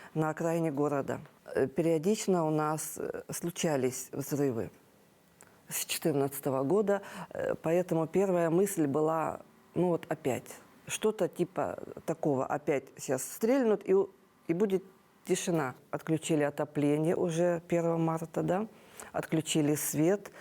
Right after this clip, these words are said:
отключили, воды уже не было, ни газа.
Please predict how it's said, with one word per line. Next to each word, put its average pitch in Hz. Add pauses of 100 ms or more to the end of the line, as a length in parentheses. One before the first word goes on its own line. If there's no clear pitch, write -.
(300)
отключили, 151 (120)
воды 151
уже 175
не 214
было, 202 (100)
ни 170
газа. 151